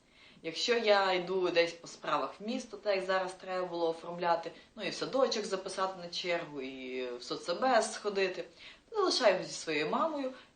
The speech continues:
і залишаю з кашкою. Я не стіджую молоко, не хочу цим гратися, це все-таки важкий такий процес і довгий. Думаю, один раз кашку, як він поїсть, нічого йому, йому не буде.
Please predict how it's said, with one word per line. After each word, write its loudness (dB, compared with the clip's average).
і 0
залишаю 4
з -2
кашкою. -10
Я 4
не -8
стіджую -6
молоко, 0
не -8
хочу -4
цим -12
гратися, -2
це -8
все-таки -14
важкий -6
такий -20
процес -2
і -8
довгий. 0
Думаю, 0
один 4
раз 2
кашку, 0
як -8
він -12
поїсть, -4
нічого -4
йому, -8
йому -4
не 2
буде. -10